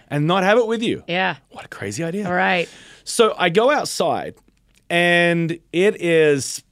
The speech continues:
Speaker 1: seventy-one degrees. The sun is about to set. I'm barefooted and I,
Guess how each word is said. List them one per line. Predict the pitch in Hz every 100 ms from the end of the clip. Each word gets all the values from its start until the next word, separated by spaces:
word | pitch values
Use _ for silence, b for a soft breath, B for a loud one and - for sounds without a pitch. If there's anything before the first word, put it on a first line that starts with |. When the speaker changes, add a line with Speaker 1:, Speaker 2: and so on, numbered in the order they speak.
| -
Speaker 1:
seventy-one | - - 202 180 190 185 165 151
degrees. | 131 127 127 127 127 113
The | 107
sun | - - 175 180
is | 180 151
about | 147 135 127
to |
set. | 117 - 123 117 117 -
I'm | 117 110
barefooted | - 156 175 - 127 113 113
and | 107
I, | 101